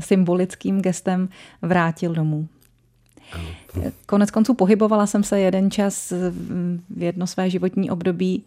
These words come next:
Speaker 1: na Orlicku, tak vím, že tam, nebo mám tím na mysli v okolí Orlické přehrady, vím, že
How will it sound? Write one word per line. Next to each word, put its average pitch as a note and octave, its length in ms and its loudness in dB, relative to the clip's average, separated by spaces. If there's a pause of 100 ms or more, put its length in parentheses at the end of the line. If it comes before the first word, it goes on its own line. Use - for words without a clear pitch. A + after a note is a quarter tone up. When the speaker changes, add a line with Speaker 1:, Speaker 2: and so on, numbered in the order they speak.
Speaker 1:
na F3+ 140 -4
Orlicku, G3 520 0
tak G3 260 -4
vím, F#3 320 0
že G3 140 0
tam, G3 300 0
nebo E3+ 260 0
mám E3 380 -2
tím F3 180 -8
na E3 60 -2
mysli F3 280 -4
v - 300 -20
okolí F3+ 420 0
Orlické F3 420 -2
přehrady, F3+ 460 2
vím, F3+ 440 2
že F3+ 180 0